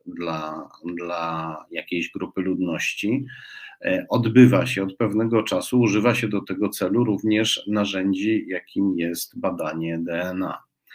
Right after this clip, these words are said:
badanie, e, badania, badania genetyczne. Już od dwudziestu lat, e,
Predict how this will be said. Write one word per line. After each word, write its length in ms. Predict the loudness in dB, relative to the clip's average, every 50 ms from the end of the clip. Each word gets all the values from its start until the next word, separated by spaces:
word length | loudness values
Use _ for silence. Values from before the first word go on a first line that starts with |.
| -20 -20 -20 -20 _ _ -8
badanie, 920 | -8 -6 -2 -2 -2 0 -2 -2 -4 -4 -4 -4 -4 -4 -6 -6 -8 -10 _ -18 -14
e, 360 | -12 -12 -12 -12 -10 -10 -8
badania, 540 | -6 -6 -4 -4 -4 -4 -4 -2 -4 -4 -4
badania 460 | -4 -4 -6 -6 -6 -4 -4 -4 -2
genetyczne. 800 | -2 -2 -2 -2 -2 -4 -4 -6 -8 -8 -8 -8 -10 -10 -12 -14 _ _ -20 -20 -20 -20 -20 _ -8
Już 380 | -6 -6 -4 -4 -4 -6 -6 -6 -2
od 220 | -2 -2 -2 -4 -8 -10 -8 -8
dwudziestu 680 | -8 -8 -6 -6 -2 4 4 6 6 4 2 0 2 2
lat, 420 | 4 2 2 -2 -4 -8 -12 -20 -20 -16 -12 -8
e, 240 | -6 -4 -4 -4